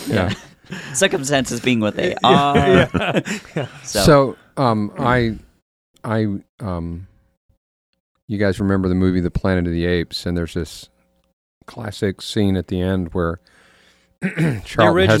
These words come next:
Speaker 1: Heston
Speaker 3: not the remake,
Speaker 1: Yes,
Speaker 3: right,
Speaker 1: yes.
Speaker 3: yeah.
Speaker 1: Charlton Heston is riding on the beach, and he comes to the realization, all this time he's thought he was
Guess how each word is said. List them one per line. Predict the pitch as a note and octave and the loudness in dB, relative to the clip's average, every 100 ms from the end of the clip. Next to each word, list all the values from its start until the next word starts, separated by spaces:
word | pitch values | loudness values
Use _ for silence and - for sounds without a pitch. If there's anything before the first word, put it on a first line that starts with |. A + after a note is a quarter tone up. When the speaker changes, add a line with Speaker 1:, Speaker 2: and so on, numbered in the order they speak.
| C#3 | 4
Speaker 1:
Heston | G#2 | 2
Speaker 3:
not | F#2 G#2 | 2 0
the | |
remake, | C3 C3 - | -2 -4 0
Speaker 1:
Yes, | A#2 A2 F#2+ | 4 4 4
Speaker 3:
right, | A#2+ A2+ | 0 0
Speaker 1:
yes. | A2 F#2+ F2 G#2+ - | 2 2 0 -4 -16
Speaker 3:
yeah. | _ - | _ 0
Speaker 1:
Charlton | B2 G2+ | 2 2
Heston | G#2 G2+ A2 | 0 0 -2
is | F#2 G2 | -2 0
riding | G2 G2 | 0 0
on | F#2+ F2+ | -2 -2
the | |
beach, | F2 G#2+ F2 - - _ _ _ _ _ | 0 0 -2 -6 -20 _ _ _ _ _
and | - G#2+ F#2+ F#2 - | 0 2 2 0 -2
he | A2 | -2
comes | - A2 - | 2 0 0
to | |
the | F#2+ | -2
realization, | G2 F#2 F#2 G#2+ - E2+ | -2 -2 0 -2 -2 0
all | G#2 | 2
this | G#2 - | 0 0
time | A2 G2 | 0 2
he's | F#2 F2 | 0 -2
thought | - F#2+ F#2 | 0 2 2
he | F2+ | -2
was | F2 - - | -4 -10 -16